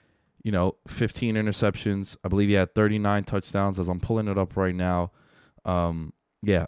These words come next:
thirty-nine touchdowns, fifteen interceptions, forty-five hundred yards, ten and six record,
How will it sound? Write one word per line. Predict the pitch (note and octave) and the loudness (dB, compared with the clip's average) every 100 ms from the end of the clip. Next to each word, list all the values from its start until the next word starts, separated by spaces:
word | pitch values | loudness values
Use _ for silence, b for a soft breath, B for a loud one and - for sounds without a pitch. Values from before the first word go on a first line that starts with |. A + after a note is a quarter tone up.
| - | -4
thirty-nine | - A2+ B2 B2 A#2+ A#2 | 2 4 4 4 2 2
touchdowns, | - A2 - A2+ G#2+ G#2 - | 0 -2 2 2 2 0 -4
fifteen | - A2+ A#2+ A2 | -4 -2 -2 -2
interceptions, | A2 G#2 G2 - G2 F#2 | -2 -2 -2 -4 -8 -4
forty-five | - G#2+ G#2 G#2+ | 0 0 2 -2
hundred | G#2 G2 | -2 -2
yards, | F2+ F#2 F#2 - | 2 4 2 -2
ten | - G#2 | -4 -2
and | G#2+ | -4
six | - G#2+ - | -6 -8 -4
record, | F#2 - F2 E2+ | -4 -2 -4 -4